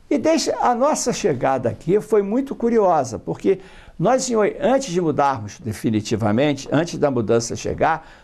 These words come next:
nós já tínhamos água, luz instalada, telefone, nós tínhamos uma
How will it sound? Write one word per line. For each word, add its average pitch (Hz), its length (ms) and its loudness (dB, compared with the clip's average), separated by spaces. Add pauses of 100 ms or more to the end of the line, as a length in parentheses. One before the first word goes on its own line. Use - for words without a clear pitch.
(100)
nós 285 180 2
já 233 100 0
tínhamos 139 480 -2 (240)
água, 160 360 0
luz 147 260 2
instalada, 139 460 0
telefone, 135 680 0 (220)
nós 262 160 2
tínhamos 240 320 -4
uma 247 440 0